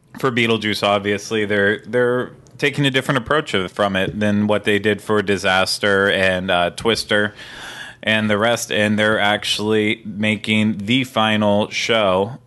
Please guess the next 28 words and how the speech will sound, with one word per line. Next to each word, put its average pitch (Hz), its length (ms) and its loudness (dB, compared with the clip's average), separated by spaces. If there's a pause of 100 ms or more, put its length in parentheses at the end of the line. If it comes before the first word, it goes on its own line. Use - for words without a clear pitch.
(240)
for 110 400 2
an 107 140 0
annual 104 420 0
pass 101 280 -2
holder 101 300 0
exclu-, - 480 -4
sorry, 104 320 0 (140)
not 117 300 -2
for 107 260 0
an 92 180 -2
annual 87 300 0
pass 85 240 -2
holder 85 240 0
exclusive 85 540 -6
event. 87 340 0
It 104 180 -2
is 95 300 0 (320)
exclusive 87 760 -2
to 90 220 0
annual 87 480 0
pass 76 300 -8
holders - 500 -8
for 101 160 0
that 87 220 2
very 98 240 2
final 92 320 -2
show 90 300 0
on 87 260 0